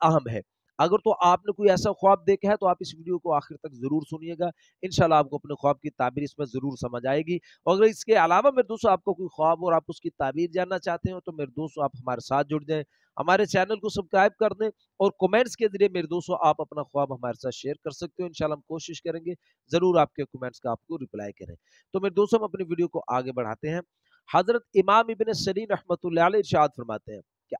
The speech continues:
अगर कोई शख्स ख्वाब के अंदर देखता है कि, ए, उसने किसी को लात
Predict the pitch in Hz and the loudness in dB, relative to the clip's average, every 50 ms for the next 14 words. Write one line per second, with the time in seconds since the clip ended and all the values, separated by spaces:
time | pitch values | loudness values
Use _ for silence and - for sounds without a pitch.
0 | - - 160 170 185 214 202 - - 196 175 - - 196 202 190 - - - _ | 0 0 0 0 0 -4 -6 -4 -4 -6 -6 -4 -6 -6 -8 -8 -10 -16 -8 _
1 | 147 156 151 165 160 _ - 160 151 151 147 127 113 139 139 - _ - 120 127 | 0 2 2 2 0 _ -4 -4 -4 -4 -8 -6 -8 -8 -8 -8 _ -12 -8 -6
2 | 139 147 - 160 156 160 151 - _ _ _ _ _ _ - 139 147 151 151 - | -8 -6 -6 -6 -6 -6 -6 -8 _ _ _ _ _ _ -2 0 0 -2 -2 -2
3 | 196 196 - 208 202 214 - - 202 170 - 233 233 - 233 220 202 175 160 151 | -4 -4 -4 -4 -4 -4 -6 -6 -6 -4 -4 -4 0 4 4 4 6 6 6 6
4 | 160 180 190 | 6 6 4